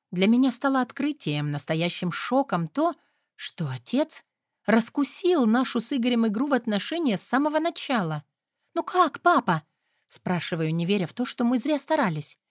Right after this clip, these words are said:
Вернее, не зря, ведь благодаря этой игре и постоянной близости между нами появились настоящие,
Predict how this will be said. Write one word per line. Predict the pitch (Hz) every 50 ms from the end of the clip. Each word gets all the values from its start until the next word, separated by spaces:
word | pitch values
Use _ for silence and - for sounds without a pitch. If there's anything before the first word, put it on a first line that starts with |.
| _ _ _ _ _ _ -
Вернее, | - 165 143 143 156 151 156
не | 175 214 220
зря, | 220 262 330 339 262 165 - _ _ _ _ _ _ _ -
ведь | 156 156 147 147 151
благодаря | 151 165 170 156 165 165 165 170 185 214 226 214
этой | 208 - 180 170 160 156
игре | 156 156 151 160 180 247 269 _ _ _ _ -
и | - 185
постоянной | - 180 - - 175 165 180 190 202 185 175 165
близости | 151 165 156 170 190 196 240 226 - - 254
между | 233 226 196 180 175 165
нами | 160 165 180 196 202
появились | - 196 180 160 147 156 156 165 170 -
настоящие, | - 175 - - - 156 147 151 175 220 220 - - - 156 147 143